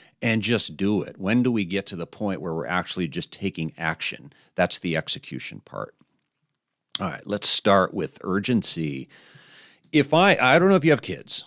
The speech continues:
I got two teenage boys, sixteen and fourteen years old, and I'm, here's what I know. Here's what I know. If I were to say, "You have to clean your room by the end of the day," they're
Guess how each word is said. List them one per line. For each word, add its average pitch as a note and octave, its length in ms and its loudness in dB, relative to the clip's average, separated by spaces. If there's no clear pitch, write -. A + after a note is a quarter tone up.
I G#2+ 120 -8
got G#2+ 160 -4
two C#3 120 -2
teenage A#2 460 2
boys, C2 300 -12
sixteen - 500 0
and F#2+ 80 0
fourteen F2+ 400 -2
years D#2+ 380 -4
old, - 400 -16
and F#2+ 160 -6
I'm, A2 260 2
here's D3+ 280 6
what B2+ 100 8
I F#2 120 2
know. - 240 -12
Here's F#2+ 280 -8
what F#2+ 120 -2
I F#2 100 -2
know. D2+ 200 -6
If - 240 -14
I C#3 400 6
were A#2+ 400 4
to - 220 -8
say, - 260 -2
"You F2+ 160 -4
have D#2+ 240 -4
to - 80 -12
clean A#2+ 320 2
your B2 80 0
room A#2+ 480 4
by F#2+ 160 4
the F#2+ 160 0
end F2 180 -2
of E2 60 -4
the E2 80 -2
day," D2 360 -6
they're G#2 380 2